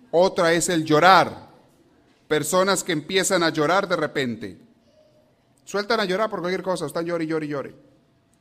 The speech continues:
Hay unos que ya por naturaleza son llorones desde que nacieron. Chillones. Pero hay otros que de repente les da por llorar o se sueltan llorando con mucho sentimiento.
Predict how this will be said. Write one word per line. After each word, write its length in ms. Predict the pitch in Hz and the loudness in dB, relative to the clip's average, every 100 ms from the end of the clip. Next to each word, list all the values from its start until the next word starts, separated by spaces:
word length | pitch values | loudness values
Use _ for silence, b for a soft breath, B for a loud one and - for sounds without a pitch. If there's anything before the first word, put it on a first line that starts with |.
| _ - | _ -4
Hay 160 | 202 | -2
unos 180 | 240 233 | -2 -4
que 100 | 185 | -2
ya 120 | 208 | -2
por 120 | 208 | -2
naturaleza 320 | 170 180 185 175 | -4 0 -2 -2
son 100 | 170 | -4
llorones 480 | 185 147 131 104 | -2 -2 -4 -8
desde 180 | 117 113 | -14 -14
que 80 | 120 | -12
nacieron. 380 | 110 127 110 82 - - _ _ _ - - - _ _ _ | -10 -8 -8 -10 -20 -20 _ _ _ -20 -20 -20 _ _ _
Chillones. 680 | - 151 151 139 104 - - - _ _ _ _ b b b b b | -6 0 2 0 -4 -12 -18 -20 _ _ _ _ b b b b b
Pero 140 | 190 | -2
hay 60 | 233 | 0
otros 240 | 240 240 | 0 -2
que 100 | - | -4
de 80 | 196 | -4
repente 460 | 165 156 277 302 220 | -4 -6 -6 -6 -8
les 140 | 139 | -8
da 140 | 175 202 | -10 -10
por 160 | 190 | -12
llorar 340 | 156 143 208 202 | -10 -8 -8 -10
o 60 | |
se 120 | 139 | -12
sueltan 300 | 123 175 180 | -12 -12 -10
llorando 340 | 151 131 170 165 | -8 -8 -8 -8
con 120 | 131 | -6
mucho 220 | 151 156 | -6 -8
sentimiento. 680 | 147 123 120 135 165 156 | -12 -12 -10 -10 -10 -14